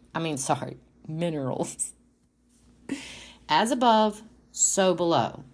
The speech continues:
Just as this cosmic web connects us, we find similar connections right here in our own bodies and even the ground we walk on.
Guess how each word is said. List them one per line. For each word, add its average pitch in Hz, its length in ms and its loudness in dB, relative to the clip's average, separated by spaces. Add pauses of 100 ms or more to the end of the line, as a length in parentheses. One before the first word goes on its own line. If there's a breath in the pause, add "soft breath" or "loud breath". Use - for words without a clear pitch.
(540 loud breath)
Just 208 340 2
as 320 140 2
this 302 220 2
cosmic 240 600 0
web 160 420 2
connects 180 580 -2
us, 170 520 2 (240 loud breath)
we 208 140 2
find 247 480 0
similar 226 540 0
connections 170 800 -4
right 185 400 0
here 139 520 -4
in 151 200 -6
our 143 320 -4
own 240 420 2
bodies 160 500 -2
and 156 280 -10
even 247 480 0
the 233 80 0
ground 170 480 -4
we 170 120 -4
walk 156 440 -4
on. - 320 -12